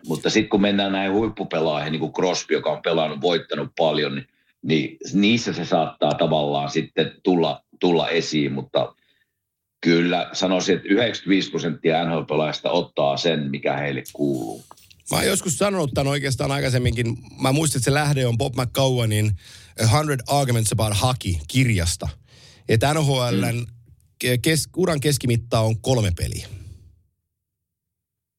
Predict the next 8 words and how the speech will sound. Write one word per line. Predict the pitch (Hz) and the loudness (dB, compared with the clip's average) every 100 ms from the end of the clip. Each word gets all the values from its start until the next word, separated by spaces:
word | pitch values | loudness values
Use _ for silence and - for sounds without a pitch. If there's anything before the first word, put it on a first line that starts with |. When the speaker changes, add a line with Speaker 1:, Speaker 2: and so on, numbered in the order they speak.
| _ | _
Speaker 1:
Okei. | 143 - 165 98 69 - - | -2 2 4 2 -2 -12 -6
Speaker 2:
Eli | - 104 | 0 2
tää | 110 156 | 2 2
johtuu | 175 151 165 | 2 0 0
siitä, | 147 190 170 - 123 | 0 2 0 0 0
että | 117 120 | 0 0
niitä | 131 139 135 | 0 0 0
pelaajia | 160 175 156 127 120 113 | 0 0 0 0 0 -2